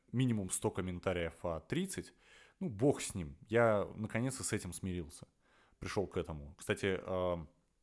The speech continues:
то, что я завёл отдельный канал про видеоигры, это очень сильно этому помогло. Там <laughs> в среднем, не знаю, комментариев десять-одиннадцать,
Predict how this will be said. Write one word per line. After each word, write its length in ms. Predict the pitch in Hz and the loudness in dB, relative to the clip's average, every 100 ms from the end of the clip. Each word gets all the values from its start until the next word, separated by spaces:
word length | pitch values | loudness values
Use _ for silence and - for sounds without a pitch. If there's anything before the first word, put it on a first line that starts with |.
| _ _ - - | _ _ -20 -6
то, 80 | 104 | -6
что 140 | - 98 | 0 -2
я 80 | |
завёл 560 | 90 95 95 90 82 - | 2 2 2 2 -2 -6
отдельный 360 | - 90 92 87 | -8 -4 -2 -2
канал 380 | 98 92 85 78 _ | -2 -2 -2 -6 _
про 120 | - 87 | -4 -2
видеоигры, 580 | 87 95 143 123 87 - - - _ - | 0 -2 -2 -2 -2 -4 -20 -20 _ -6
это 160 | - | 0
очень 160 | 98 - | 0 -2
сильно 220 | 92 82 | -4 -4
этому 240 | 78 85 78 | -6 -8 -6
помогло. 440 | 85 82 80 76 _ _ - - _ | -6 -6 -8 -12 _ _ -20 -20 _
Там 400 | 92 90 87 76 - | -2 0 -2 -6 -8
<laughs> 260 | 107 - | -8 -8
в 40 | - | -6
среднем, 600 | - 113 131 107 92 92 _ _ _ _ - | -2 2 2 2 -4 -8 _ _ _ _ -6
не 180 | 104 | -4
знаю, 340 | 101 104 90 85 | 0 0 0 -2
комментариев 520 | - 95 92 98 92 | -6 -4 2 2 0
десять-одиннадцать, 800 | 90 104 - 95 120 139 - - | 0 -2 0 0 0 -2 -4 -14